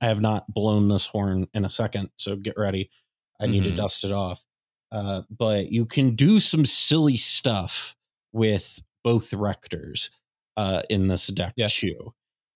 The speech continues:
Speaker 1: Uh, and you're in
Speaker 2: Because
Speaker 1: a
Speaker 2: the creatures you
Speaker 1: very
Speaker 2: can sacrifice too. The
Speaker 1: Yeah,
Speaker 2: Restore
Speaker 1: so you
Speaker 2: Balance.
Speaker 1: have, uh, stuff that you can, um, you know, sacrifice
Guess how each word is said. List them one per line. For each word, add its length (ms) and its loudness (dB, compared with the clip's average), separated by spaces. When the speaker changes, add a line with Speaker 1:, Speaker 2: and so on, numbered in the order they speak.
Speaker 1:
Uh, 480 -4
and 600 -2
you're 220 2
in 180 2
Speaker 2:
Because 60 0
Speaker 1:
a 60 0
Speaker 2:
the 80 -8
creatures 360 0
you 80 -2
Speaker 1:
very 20 -6
Speaker 2:
can 160 -12
sacrifice 420 -10
too. 320 -6
The 60 -4
Speaker 1:
Yeah, 140 4
Speaker 2:
Restore 300 2
Speaker 1:
so 80 4
you 180 4
Speaker 2:
Balance. 0 -
Speaker 1:
have, 680 0
uh, 500 -2
stuff 460 2
that 160 0
you 180 4
can, 960 0
um, 760 -8
you 100 0
know, 380 -2
sacrifice 1000 0